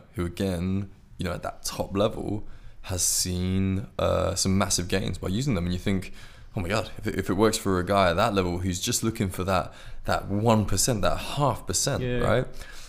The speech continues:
Speaker 1: At an amateur level, you, you better believe it's gonna have an impact, right?" But, uh, but really cool, man. Okay, so, so let's,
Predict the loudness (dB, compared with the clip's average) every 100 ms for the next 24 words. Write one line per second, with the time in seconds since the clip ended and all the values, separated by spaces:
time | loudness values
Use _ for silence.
0 | -16 0 4 4 4 4 6 6 4 0
1 | 0 0 0 -4 -12 -12 -6 -6 2 2
2 | 2 0 -2 -4 -4 -2 -2 -2 -4 -4
3 | -6 -6 -4 -4 -4 -10 -12 -12 -12 -2
4 | 0 2 4 4 6 6 6 4 4 4
5 | 4 4 4 2 0 -4 4 6